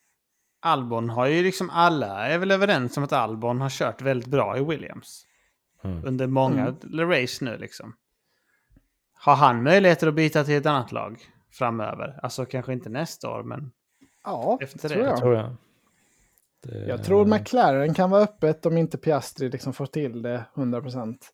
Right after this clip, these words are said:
Speaker 2: Han kändes
Speaker 3: Eh.
Speaker 2: ju även bra i Alpha Tauri innan Red
Speaker 3: Mm,
Speaker 2: Bull-flytten.
Speaker 3: mm.
Speaker 2: Det är ju bara i Red Bull han har
Speaker 3: Ja,
Speaker 2: gått den
Speaker 3: Red Bull
Speaker 2: klassiska Red
Speaker 3: kommer nog
Speaker 2: Bull-döden till mötes.
Speaker 3: <laughs> Ja, precis.
Speaker 1: Mm.
Speaker 3: Där är nog dörren stängd. Men jag skulle inte säga att Ferrari är helt uteslutet heller,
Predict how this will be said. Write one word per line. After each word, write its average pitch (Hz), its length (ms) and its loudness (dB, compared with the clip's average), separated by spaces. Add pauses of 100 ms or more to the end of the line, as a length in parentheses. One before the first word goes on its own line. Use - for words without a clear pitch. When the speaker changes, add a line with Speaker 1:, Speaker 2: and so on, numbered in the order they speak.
(300)
Speaker 2:
Han 117 120 -2
kändes 117 280 0
Speaker 3:
Eh. 117 80 0
Speaker 2:
ju 120 60 6
även 120 200 0
bra 120 180 6
i 117 40 6
Alpha 117 260 2
Tauri 98 400 -2
innan 98 520 -8 (260)
Red 113 180 -4
Speaker 3:
Mm, 175 120 0
Speaker 2:
Bull-flytten. 131 640 -4
Speaker 3:
mm. 101 160 -8 (160)
Speaker 2:
Det 117 80 -4
är 101 120 -2
ju 98 80 -2
bara 113 260 0
i 107 40 -4
Red 110 160 -6
Bull 98 260 -4
han 98 140 -8
har 95 240 -8 (760)
Speaker 3:
Ja, 143 220 0
Speaker 2:
gått - 220 0
den 117 80 0
Speaker 3:
Red 175 100 10
Bull 117 80 6
Speaker 2:
klassiska 180 300 8
Red 107 60 4
Speaker 3:
kommer 120 100 10
nog 113 100 4
Speaker 2:
Bull-döden 104 500 8
till 110 120 2
mötes. 110 400 -2 (120)
Speaker 3:
<laughs> 104 80 -2
Ja, 165 220 6
precis. 143 320 2
Speaker 1:
Mm. 120 140 -2
Speaker 3:
Där 160 240 8
är 156 60 4
nog 147 160 2
dörren 123 260 2
stängd. 104 380 -6 (400)
Men 135 160 -4
jag 101 140 -6
skulle 160 220 0
inte 226 160 4
säga 208 120 4
att 190 80 -2
Ferrari 135 560 2
är 156 40 2
helt 127 360 -4
uteslutet 131 420 -6
heller, 104 360 -10